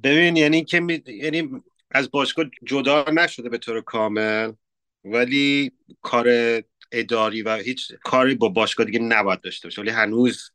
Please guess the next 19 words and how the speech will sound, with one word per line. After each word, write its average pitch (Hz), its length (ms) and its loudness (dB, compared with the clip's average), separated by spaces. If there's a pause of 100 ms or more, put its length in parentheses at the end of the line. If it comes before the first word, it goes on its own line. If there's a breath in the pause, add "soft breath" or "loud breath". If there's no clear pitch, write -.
(140)
کارمند 104 500 0
اون 101 160 -4
باشگاه 95 360 -4
است، 90 140 -8
اون 92 160 -6 (400 loud breath)
اداره 87 380 0
است، 92 240 0
اون، 90 340 -6 (440 loud breath)
اه، 92 240 0
ارگانیزیشنه 98 1040 2
و 95 440 2
ولی 110 200 -4
خب - 220 -2 (220)
دیگه 104 220 -2
اون، 110 360 -2
اه، 101 140 -4
مسئولیتایی 98 800 -4
داشته 95 480 -6
و 92 300 -2